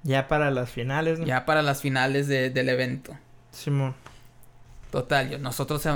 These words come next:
Speaker 2: estábamos ahí todos tranquilos todo el día.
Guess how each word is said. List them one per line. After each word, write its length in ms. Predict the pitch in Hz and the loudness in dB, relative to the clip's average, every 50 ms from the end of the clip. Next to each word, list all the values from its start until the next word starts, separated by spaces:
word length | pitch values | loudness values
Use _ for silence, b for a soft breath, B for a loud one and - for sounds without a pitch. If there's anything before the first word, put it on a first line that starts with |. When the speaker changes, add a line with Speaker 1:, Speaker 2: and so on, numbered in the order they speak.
| 120 117 131 | 2 0 0
Speaker 2:
estábamos 540 | 123 - - - 135 135 135 139 135 131 - | -2 -4 -2 -2 0 0 0 0 -2 0 0
ahí 220 | 135 131 131 139 | 0 0 0 -2
todos 260 | 139 - 131 135 139 | -2 -2 -4 -4 -4
tranquilos 460 | - - 110 127 143 175 185 196 185 185 | -6 -6 -6 -4 0 2 2 2 2 2
todo 220 | 143 135 127 127 | 2 2 4 4
el 80 | 127 143 | 2 2
día. 400 | 160 175 185 220 247 233 - | 2 4 4 2 2 0 -4